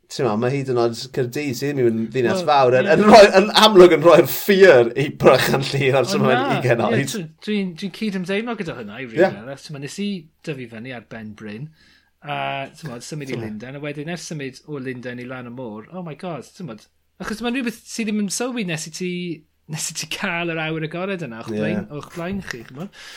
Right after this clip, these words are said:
Speaker 2: Yy, so ie, dwi'n cydymdeimlo gyda hwnna i
Speaker 1: Mm.
Speaker 2: ryw raddau. Ma'n rhywbeth dwi'n, yym,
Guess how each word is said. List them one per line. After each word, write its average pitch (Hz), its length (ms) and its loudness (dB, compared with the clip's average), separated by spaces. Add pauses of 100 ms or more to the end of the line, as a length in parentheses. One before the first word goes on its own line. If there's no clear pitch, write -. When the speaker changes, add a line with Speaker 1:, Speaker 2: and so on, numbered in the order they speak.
(220)
Speaker 2:
Yy, 165 180 -10
so 160 160 -12
ie, 190 140 -6
dwi'n 165 320 -10
cydymdeimlo 165 520 -10
gyda 120 200 -12
hwnna 123 160 -10
i 123 80 -4
Speaker 1:
Mm. 120 80 -4
Speaker 2:
ryw 107 160 -12
raddau. 98 240 -18
Ma'n 131 160 -16
rhywbeth 143 280 -14
dwi'n, 127 360 -10
yym, 131 260 -14